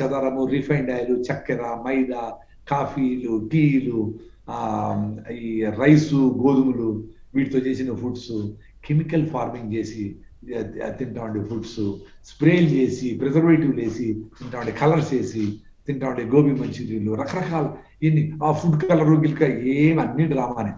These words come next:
అసలు కలర్ ఎందుకమ్మా ఫుడ్ కి? మంచిగా ఏ, ఏ, ఏ, ఏ సీజన్ లో వచ్చిన ఆ ఫ్రూట్స్, ఏ సీజన్ లో ఏ కలర్ ఉంటుందో ఆ గోబీ మంచూరి, ఆ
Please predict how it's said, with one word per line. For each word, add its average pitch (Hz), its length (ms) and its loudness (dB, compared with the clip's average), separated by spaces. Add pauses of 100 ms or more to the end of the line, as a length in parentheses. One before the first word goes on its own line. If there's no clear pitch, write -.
(220)
అసలు 160 180 -2
కలర్ 165 300 4
ఎందుకమ్మా 175 340 4
ఫుడ్ 151 240 0
కి? 117 340 -4 (420)
మంచిగా 151 640 2 (260)
ఏ, 139 140 6
ఏ, 131 300 6
ఏ, 120 460 0
ఏ 135 40 4
సీజన్ 165 260 4
లో 175 60 4
వచ్చిన 160 200 2
ఆ 139 100 4
ఫ్రూట్స్, 139 380 -4
ఏ 131 260 2
సీజన్ 175 260 0
లో 190 80 2
ఏ 151 240 4
కలర్ 165 200 0
ఉంటుందో 226 200 0
ఆ 185 420 0
గోబీ 202 160 8
మంచూరి, 156 600 6 (260)
ఆ 175 100 -2